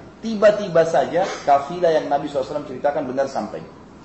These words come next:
Dan seperti yang Nabi ceritakan, jumlah untanya, nama-nama orang di atas unta, dan unta paling depan warna putih, di lehernya ada kain warna merah. Dengan buru-buru,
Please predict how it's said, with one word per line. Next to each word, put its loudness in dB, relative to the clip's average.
Dan 4
seperti -2
yang 2
Nabi 2
ceritakan, 2
jumlah 2
untanya, 0
nama-nama 0
orang 0
di -4
atas -4
unta, 0
dan 2
unta 2
paling 0
depan 0
warna 2
putih, -4
di -2
lehernya -2
ada -2
kain -2
warna -2
merah. -6
Dengan -4
buru-buru, 0